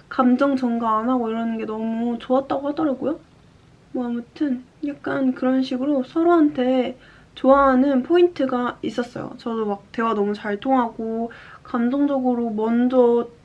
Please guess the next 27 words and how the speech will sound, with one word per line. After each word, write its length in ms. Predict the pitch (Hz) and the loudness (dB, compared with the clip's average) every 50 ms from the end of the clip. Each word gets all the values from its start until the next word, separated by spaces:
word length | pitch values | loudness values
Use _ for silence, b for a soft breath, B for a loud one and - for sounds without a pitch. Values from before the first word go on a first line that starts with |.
| _ | _
막 160 | - 214 - - - | -12 -12 -12 -14 -6
케어해주려고 640 | - 339 349 359 359 339 320 277 262 247 247 247 254 | -2 0 2 4 4 2 2 0 0 0 0 0 -2
하고 320 | 294 311 311 - 254 226 | -2 -2 -2 -4 -6 -4
이런 280 | 214 220 220 226 226 220 | -4 -4 -4 -6 -6 -6
부분이 240 | 220 220 220 220 | -6 -6 -6 -4
너무 240 | 208 202 208 220 226 | -4 -4 -4 -4 -6
좋았고 600 | 214 - 208 208 - _ _ - 277 247 202 - - B B B B - | -8 -10 -12 -12 -12 _ _ -4 -2 -2 -2 -4 -6 B B B B -12
짝짝쿵 840 | - 285 - _ - 277 277 277 - - 320 311 311 311 320 320 320 | -12 -12 -8 _ -6 -6 -6 -8 -6 -4 -2 0 2 4 4 4 2
짝짝쿵 580 | 320 - _ - 302 - - - - 240 214 202 | 0 -6 _ -12 -12 -12 -10 -8 -6 -2 -2 0
맞아가지고 580 | 202 202 202 233 233 220 214 214 226 - 302 285 285 - - - | -2 -2 -4 -4 -4 -4 -4 -4 -6 -6 -6 -6 -6 -8 -14 -8
좀 120 | - 262 247 | -6 -4 -4
잘 180 | - - 226 | -4 -6 -6
만나지 320 | 202 202 202 208 226 220 208 | -6 -4 -4 -4 -4 -4 -6
않았나 280 | 202 196 196 202 202 | -6 -4 -4 -4 -4
싶습니다. 560 | 208 - 262 - - 320 294 254 - - - - - - B B B B B B B B B B B B - | -6 -8 -12 -6 -2 0 0 0 -2 -4 -10 -18 -20 -20 B B B B B B B B B B B B -12
이렇게 600 | - 254 - - - - 240 247 294 339 392 381 - | -12 -12 -10 -12 -10 -8 -4 -2 -2 -2 -2 -4 -8
제가 220 | - - 233 226 | -10 -8 -6 -6
오늘 640 | 226 233 233 220 220 220 226 226 233 233 233 226 208 | -4 -4 -6 -6 -6 -6 -6 -6 -4 -4 -4 -6 -6
데일리로 1080 | - - 247 254 269 269 262 233 214 202 196 - - - - - - - _ 240 247 | -4 0 2 4 4 4 4 4 4 2 2 0 -6 -18 -20 -20 -20 -10 _ -6 -6
하는 460 | 254 - 330 330 320 311 311 294 247 | -2 2 4 4 6 6 6 4 4
메이크업이 400 | 208 208 220 220 - 247 233 233 | 2 0 0 0 -2 -4 -4 -2
끝났어요. 520 | 233 294 320 339 330 339 - - - - 247 | 2 4 4 4 4 2 -4 -10 -10 -10 -6
사실 320 | 277 302 302 302 294 247 220 | -4 -4 -2 -2 -2 -2 -2
뭔가 540 | 214 202 202 208 214 220 254 240 214 208 214 | 0 0 0 0 0 0 0 0 0 -2 0
떠드느라고 640 | 277 311 339 381 370 370 359 302 247 233 254 277 | -2 0 4 6 8 8 8 8 6 4 0 -4
정신이 320 | 262 - 226 220 247 254 240 | -4 -2 -2 0 0 0 0
없어가지고 720 | 208 - 226 208 202 202 196 - 208 - 285 220 208 B | 0 -2 -2 -2 -2 -2 -4 -4 -4 -2 0 0 -2 B